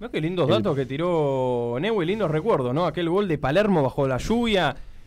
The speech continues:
Speaker 1: eh, cómo se tira Diego, ¿no? De panza al, al suelo para festejar como si fuera un piletazo el gol de Martínez en el último minuto para darle la clasificación a
Speaker 2: Mm.
Speaker 1: Sudáfrica, a la selección argentina. Una, una tarde, noche de, de lluvia
Speaker 2: En el
Speaker 1: torrencial
Speaker 2: Monumental.
Speaker 1: en el Monumental,
Speaker 2: El
Speaker 1: en un
Speaker 2: día que
Speaker 1: dos a uno.
Speaker 2: Palermo fue ovacionado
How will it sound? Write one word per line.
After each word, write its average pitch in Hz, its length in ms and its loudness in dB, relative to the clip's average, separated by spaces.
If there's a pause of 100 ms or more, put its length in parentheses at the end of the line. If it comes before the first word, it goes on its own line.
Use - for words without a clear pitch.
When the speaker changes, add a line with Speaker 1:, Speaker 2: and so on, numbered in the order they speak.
(180)
Speaker 1:
eh, 131 240 -8
cómo 170 220 0
se 156 180 -2
tira 208 300 2
Diego, 196 360 4
¿no? 214 280 0 (300)
De 147 160 2
panza 208 460 2
al, 151 180 2
al 147 160 2
suelo 214 320 4
para 147 180 4
festejar 156 500 0
como 165 200 0
si 147 80 -6
fuera 196 180 0
un 165 140 -2
piletazo 151 580 2
el 151 60 6
gol 185 180 6
de 180 80 4
Martínez 170 460 2
en 165 60 2
el 156 100 4
último 180 400 2
minuto 170 400 2
para 135 160 0
darle 165 240 -2
la 139 140 0
clasificación 127 680 -2
a 156 40 0
Speaker 2:
Mm. - 20 0
Speaker 1:
Sudáfrica, 131 720 0
a - 20 -2
la 117 100 -2
selección 123 420 -2
argentina. 143 720 0 (420)
Una, 127 520 0
una 117 560 -2
tarde, 147 360 2
noche 147 340 0
de, 113 240 -2
de 113 120 -8
lluvia 170 320 2
Speaker 2:
En 117 60 4
el 113 60 4
Speaker 1:
torrencial 117 240 6
Speaker 2:
Monumental. 143 400 6
Speaker 1:
en 170 100 0
el 135 100 -2
Monumental, 135 540 0
Speaker 2:
El - 60 6
Speaker 1:
en - 60 6
un - 20 2
Speaker 2:
día 156 120 8
que 143 80 10
Speaker 1:
dos 123 100 4
a 135 80 8
uno. 147 60 4
Speaker 2:
Palermo 143 400 8
fue 143 300 6
ovacionado 131 840 6